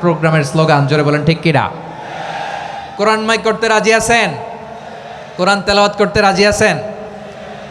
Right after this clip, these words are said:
আমার প্রিয় ভাইরা, ধীরস্থিরভাবে কোরআন তেলাওয়াত করুন,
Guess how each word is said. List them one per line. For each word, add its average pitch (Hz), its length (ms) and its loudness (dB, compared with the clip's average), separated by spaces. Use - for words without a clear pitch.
আমার 185 300 2
প্রিয় 185 220 4
ভাইরা, 170 280 4
ধীরস্থিরভাবে 220 840 4
কোরআন 202 320 2
তেলাওয়াত 185 400 2
করুন, 160 280 2